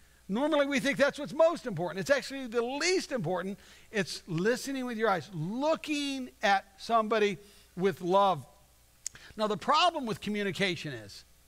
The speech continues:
we tend to use our mouth more than our ears and our eyes. That's what we lean on. We tend to talk more than we listen.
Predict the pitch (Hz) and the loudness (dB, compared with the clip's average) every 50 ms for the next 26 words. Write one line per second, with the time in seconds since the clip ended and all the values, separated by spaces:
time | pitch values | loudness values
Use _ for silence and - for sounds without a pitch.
0 | _ - - - - - - _ _ _ _ _ _ - 160 214 254 - - 226 | _ -20 -20 -20 -20 -20 -20 _ _ _ _ _ _ -4 -2 0 0 0 0 0
1 | 240 220 220 202 160 156 220 254 262 247 214 156 196 180 180 180 202 226 208 180 | 0 0 0 -2 0 2 2 2 2 2 2 2 0 0 2 4 4 4 4 4
2 | 165 143 - - - - 160 151 175 202 240 277 294 294 294 269 214 160 185 175 | 2 -2 -6 -14 -12 -8 -6 -4 -2 2 4 4 4 6 4 4 2 2 2 2
3 | 165 151 147 147 151 - - - 180 170 170 165 165 170 - _ _ _ 180 175 | 2 0 -2 -4 -8 -12 -6 0 2 2 4 2 2 -2 -6 _ _ _ -2 0
4 | 170 165 160 156 135 - - - 170 151 143 139 139 147 151 147 135 120 113 104 | 0 0 -2 -4 -6 -8 -8 -6 -4 -4 -2 -4 -6 -4 -2 -2 -2 -2 -2 -4
5 | 98 - 170 160 - 214 226 214 226 233 233 233 254 277 339 320 - - - - | -4 -4 -4 -2 0 -2 -2 -2 -2 -6 -6 -6 -6 -6 -8 -10 -10 -14 -18 -20
6 | _ _ _ _ _ - - _ - 220 240 - - 247 254 226 254 - - - | _ _ _ _ _ -20 -18 _ -4 -2 -2 0 -2 -2 0 0 -2 -2 0 2
7 | 294 311 - 226 - 214 202 185 185 180 190 190 202 190 190 202 156 - - - | 2 2 2 2 -2 -4 -4 -2 -2 -2 -2 -2 -2 -2 -2 -2 -4 -6 -12 -16